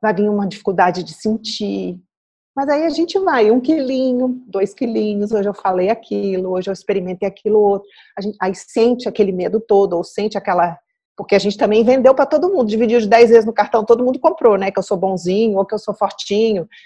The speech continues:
Então, eu sou fortinha, então faço tudo pra todo mundo. Aí começa a falar, "Não, não vou fazer", todo mundo fala, "Nossa, mas o que que tá acontecendo com você?" Não, gente, tô precisando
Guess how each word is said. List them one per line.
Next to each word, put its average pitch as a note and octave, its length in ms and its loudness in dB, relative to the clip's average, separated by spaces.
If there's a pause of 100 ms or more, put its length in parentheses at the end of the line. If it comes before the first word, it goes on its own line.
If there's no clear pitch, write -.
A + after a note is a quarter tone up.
(120)
Então, A#3 280 2
eu G3+ 300 8 (320)
sou A3+ 120 -2
fortinha, G#3+ 640 2
então A#3 320 0 (220)
faço G3 200 -2
tudo F#3 180 0
pra G3 80 4
todo G#3+ 260 2
mundo. C4 400 6
Aí A#3 60 4
começa A#3+ 260 0
a - 40 -20
falar, A3+ 220 4
"Não, G#3+ 180 0
não G#3+ 100 -2
vou G#3+ 140 0
fazer", G#3 260 -2
todo G#3 160 0
mundo G3+ 120 -6
fala, F#3 160 -4
"Nossa, A#3 380 2
mas A#3 80 4
o A#3 40 -4
que A#3+ 80 -4
que - 60 -20
tá B3 60 0
acontecendo A3 420 -4
com G#3+ 120 -6
você?" B3+ 280 2
Não, A#3+ 200 -2
gente, F#3 140 -10
tô F#3 100 -8
precisando G#3 760 -4